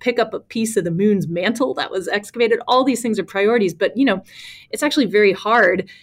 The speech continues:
if you only get to land in one spot and return samples to make sure you're getting, like,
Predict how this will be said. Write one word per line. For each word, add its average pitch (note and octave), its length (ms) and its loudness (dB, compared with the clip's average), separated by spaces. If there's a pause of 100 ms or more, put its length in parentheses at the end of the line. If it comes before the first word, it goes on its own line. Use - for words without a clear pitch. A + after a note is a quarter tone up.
(120)
if - 120 -10
you G#3 140 -2
only G#3+ 140 2
get G#3 140 2
to F#3+ 100 -2
land F#3+ 360 -2
in F3+ 120 0
one F#3 200 -2
spot F3+ 460 -2
and F#3 120 -6
return F#3 400 -6
samples E3+ 640 -6 (380)
to - 120 -4
make G#3 160 0
sure A#3 160 2
you're B3 160 0
getting, G#3+ 480 0
like, F#3+ 300 -4